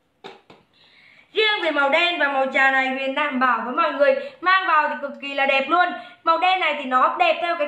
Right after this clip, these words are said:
kiểu là sang trọng, còn màu trà nó đẹp theo cái kiểu đó là trẻ trung. Đó, mọi người tùy chọn, tùy vào lứa tuổi. Ok, anh Văn Lợi nha,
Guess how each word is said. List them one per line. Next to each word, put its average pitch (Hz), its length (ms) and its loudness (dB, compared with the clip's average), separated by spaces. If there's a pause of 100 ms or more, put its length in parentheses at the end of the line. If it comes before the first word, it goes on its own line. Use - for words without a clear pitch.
kiểu 330 140 2
là 254 160 2 (140)
sang 339 240 0
trọng, 320 160 4 (360)
còn 320 220 2
màu 302 200 0
trà 302 180 4
nó 285 180 0
đẹp 359 260 2
theo 330 120 -2
cái 277 240 -4
kiểu 311 160 4
đó 214 160 2
là 330 360 0
trẻ 269 320 0
trung. 359 300 0 (300)
Đó, 262 320 4
mọi 311 160 0
người 277 240 -6
tùy 311 260 -4
chọn, 277 180 0 (320)
tùy 349 180 0
vào 330 160 2
lứa 285 240 2
tuổi. 349 220 2 (480)
Ok, 370 220 0 (340)
anh 381 160 0
Văn 370 140 2
Lợi 349 240 0
nha, 339 380 -2